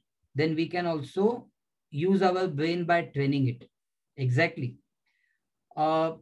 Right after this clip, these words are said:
if you say by training it and all, it might, you know, find, you might find it difficult, but just, uh, you know, it's not even a long process, I would say.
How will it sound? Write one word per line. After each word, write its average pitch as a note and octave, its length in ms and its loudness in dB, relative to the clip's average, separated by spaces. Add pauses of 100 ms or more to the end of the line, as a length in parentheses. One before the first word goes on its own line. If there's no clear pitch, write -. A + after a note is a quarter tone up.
(120)
if D#3+ 180 -2
you G3 100 6
say F3+ 200 0
by F3 220 2
training E3 360 -2
it F3 160 -6
and F3 100 -2
all, D#3+ 200 -2 (240)
it C#3+ 180 -4
might, E3 320 -2 (220)
you D3+ 180 -4
know, A3+ 320 -4 (2500)
find, E3+ 360 0 (160)
you D#3 140 -2
might F3+ 240 -2
find E3 240 -4
it E3+ 140 -4
difficult, F#3+ 500 0 (1000)
but G3+ 200 0
just, A3+ 420 -2
uh, F#3 300 0 (920)
you F#3 120 4
know, A3 80 4
it's - 420 -4
not F#3+ 300 2
even G3+ 240 6
a G3+ 180 2 (1300)
long D#3 340 -2
process, D#3 360 -6
I D3 120 -2
would B2+ 220 -2
say. - 220 -14